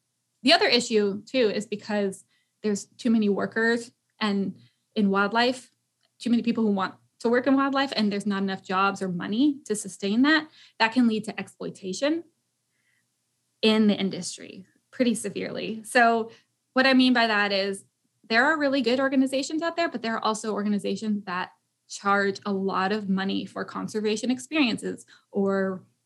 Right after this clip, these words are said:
research expeditions that force you to work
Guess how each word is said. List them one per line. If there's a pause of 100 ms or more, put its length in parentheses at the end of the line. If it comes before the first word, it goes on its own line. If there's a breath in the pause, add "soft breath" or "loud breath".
research
expeditions (320 soft breath)
that (840)
force
you
to
work